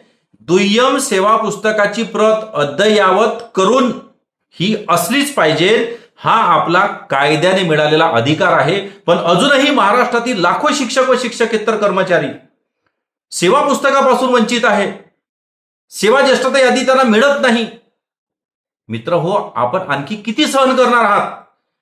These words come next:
अनेक शिक्षक दुय्यम सेवा पुस्तकाशिवाय सेवानिवृत्त होऊन गेले.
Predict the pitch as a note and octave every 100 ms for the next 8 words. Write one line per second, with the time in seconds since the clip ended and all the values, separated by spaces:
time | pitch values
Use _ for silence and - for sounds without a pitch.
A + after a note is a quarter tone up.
0 | _ _ _ _ _ _ - E3 B3+ D4+
1 | D4 - A3+ - C4+ C4 - - _ _
2 | _ _ _ _ G2 _ _ _ _ _
3 | - F3 F3+ A#3+ C4 B3+ G3 G3 A3+ F3
4 | D#3+ G#3+ G#3 G#3+ G3 G#3 G#3+ G#3+ - E3
5 | F3+ F3 F3 - E3 D#3 C3+ A#2+